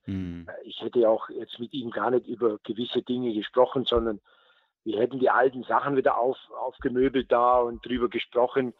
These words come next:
Speaker 2: hätten drüber gelacht, einfach mal wieder mit ihm eine längere Zeit zusammen zu sein und, äh, äh, wie ge-, und, und, aber was, ich hatte ja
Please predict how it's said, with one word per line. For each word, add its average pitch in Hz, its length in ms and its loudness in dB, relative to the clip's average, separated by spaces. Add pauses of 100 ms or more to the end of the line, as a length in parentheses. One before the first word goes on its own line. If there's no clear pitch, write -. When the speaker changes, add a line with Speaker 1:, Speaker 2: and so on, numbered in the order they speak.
(260)
Speaker 2:
hätten 123 220 -6
drüber 131 300 4
gelacht, 113 540 0
einfach 139 300 0
mal 123 220 2
wieder 123 200 2
mit 123 180 -6
ihm 131 240 -4 (500)
eine 117 120 -4
längere 127 380 4
Zeit 117 340 0
zusammen 127 360 0
zu 131 120 -10
sein 123 420 0 (480)
und, 113 520 -4
äh, 110 540 2
äh, - 1200 -12 (1040)
wie 113 180 -8
ge-, 123 140 -2
und, - 320 -6
und, - 180 -8 (460)
aber 120 540 4 (220)
was, 113 180 -2 (340)
ich - 220 -10
hatte 123 180 2
ja 123 400 6